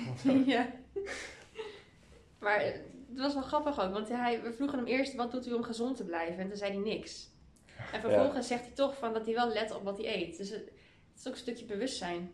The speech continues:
Speaker 1: Dat je, dat hij, ja, hij heeft in principe niet echt per se door dat hij wel met gezondheid bezig is. Want hij wist ook wel te benoemen dat hij af en toe nog een blokje omgaat. En, ja.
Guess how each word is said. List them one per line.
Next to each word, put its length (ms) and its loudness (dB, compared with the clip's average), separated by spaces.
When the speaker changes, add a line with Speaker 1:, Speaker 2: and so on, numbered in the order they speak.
Speaker 1:
Dat 180 -6
je, 160 -2
dat 200 -4
hij, 80 -6
ja, 120 -2
hij 80 0
heeft 160 -16
in 160 -10
principe 380 -8
niet 360 -6
echt 220 -4
per 100 -8
se 160 0
door 300 2
dat 140 -4
hij 80 -2
wel 160 0
met 120 -6
gezondheid 440 -4
bezig 340 0
is. 300 -2
Want 120 -20
hij 120 0
wist 200 -4
ook 80 -4
wel 100 -4
te 100 -12
benoemen 300 -2
dat 100 -6
hij 100 -4
af 100 -8
en 60 -6
toe 120 -4
nog 100 -4
een 60 -8
blokje 300 -2
omgaat. 480 -4
En, 240 -12
ja. 200 -8